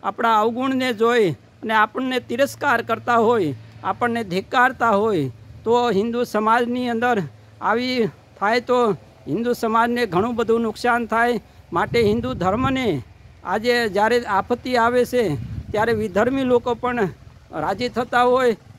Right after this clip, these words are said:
તો એને બોલવાની તક પણ આપવી ન જોઈએ. તો આપ સર્વે સાધુ સંતોને એક નાના સાધુ તરીકે મારી ખાસ નમ્ર વિનંતી છે કે આજે નાના અનુયાયીઓ તરફથી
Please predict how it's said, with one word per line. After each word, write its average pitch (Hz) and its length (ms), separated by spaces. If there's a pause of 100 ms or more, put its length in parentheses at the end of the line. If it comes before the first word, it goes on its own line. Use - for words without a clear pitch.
તો 214 80
એને 233 240
બોલવાની 240 480
તક 240 320
પણ 233 160
આપવી 226 300
ન 247 180
જોઈએ. 240 360 (400)
તો 226 80
આપ 208 340
સર્વે 240 400
સાધુ 214 380
સંતોને 226 680 (300)
એક 220 180
નાના 220 340
સાધુ 220 420
તરીકે 233 420
મારી 226 260
ખાસ 214 380
નમ્ર 226 320
વિનંતી 233 480
છે 247 180 (520)
કે 233 140
આજે 220 520
નાના 220 420
અનુયાયીઓ 285 520
તરફથી 240 640